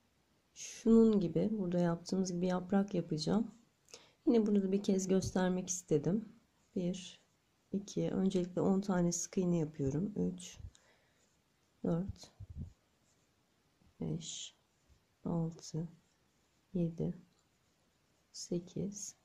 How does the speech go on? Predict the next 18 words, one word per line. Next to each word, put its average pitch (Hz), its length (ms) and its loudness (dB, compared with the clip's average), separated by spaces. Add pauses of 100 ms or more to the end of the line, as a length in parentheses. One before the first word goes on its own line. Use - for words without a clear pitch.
(1120)
dokuz 190 680 -6 (840)
ve 226 180 0
on. 175 220 -2 (1500)
Şimdi 240 360 2
yine 208 400 4 (1200)
beş 240 220 2
tane 175 320 2
zincir 175 380 2
çekiyorum. 143 640 -2
Çok 208 240 -2
sıkı - 220 -12
sıkı - 240 -10
çekmiyorum 147 580 0
zincirlerimi. 127 800 -2 (1200)
Ve 233 140 2
ilk 262 320 0 (200)
zincirin 151 560 2
içerisine 156 680 0